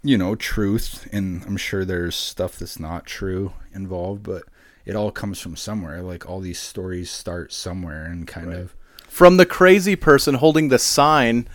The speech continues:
Speaker 3: down at fucking the courthouse.
Speaker 2: Did you see that guy?
Speaker 3: Yes, I've seen him since the
Speaker 2: No,
Speaker 3: covid
Speaker 2: did, did you
Speaker 3: outbreak.
Speaker 2: see the guy at Home Depot or at Depot Park Square tonight?
Speaker 3: That's the person that says that they're, he's Alex Jones, but
Speaker 2: No.
Speaker 3: less successful.
Speaker 2: No, not the,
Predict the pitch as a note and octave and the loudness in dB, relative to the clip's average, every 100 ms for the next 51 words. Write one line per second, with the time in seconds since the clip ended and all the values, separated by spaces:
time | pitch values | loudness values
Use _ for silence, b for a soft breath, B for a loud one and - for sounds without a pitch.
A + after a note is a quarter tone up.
0 | b b _ A2 C3 C#3+ A#2 - D#3+ D3 | b b _ 2 6 6 4 2 4 6
1 | D3 A#2+ - D#3 C#3+ A#2+ G#2+ A2+ D3 C3+ | 4 2 4 6 6 6 4 4 0 -6
2 | D#3 - C3+ D3 C#3+ D#3 A3+ B3 - - | -10 -8 -6 -6 -4 8 10 10 8 4
3 | B2+ C3 F#3+ F#3+ F3 - - F3 - D3+ | 4 4 2 4 4 2 4 4 4 2
4 | D3 D#3 C#3 G#2+ - B2+ B2 A#2+ G#2+ C#3+ | 6 6 6 0 -4 -2 2 2 2 -2
5 | B2 A#2+ C3 G2 B2+ A2+ A2 - G#2+ G2+ | -2 -4 -6 -8 -10 -10 -12 -14 -12 -10
6 | F#2+ - A2+ A#2 - A2 G#2 - G#2 G2+ | -10 -12 -14 -14 -10 -12 -12 -14 -10 -10
7 | A2+ A2+ B2 B2 D#3+ - F#3+ F3 F3+ E3+ | -10 -10 2 10 10 10 4 8 6 6
8 | E3 D3+ C#3+ - F3+ E3 B2 A2+ - - | 4 4 4 4 6 8 8 4 -2 -2
9 | A#2 A2 B2+ A#2+ A#2+ - B2 E3 D3 C#3 | 0 2 4 4 4 0 2 2 6 6
10 | C#3 B2 - B2+ A#2 F#2 E2+ - - A2+ | 6 4 2 4 4 0 -4 -10 -4 -2
11 | A2+ A#2 A#2 - G#2 - F#2+ C#3+ C#3+ D3+ | 0 2 2 0 -6 -4 -4 -4 -4 -4
12 | - | -8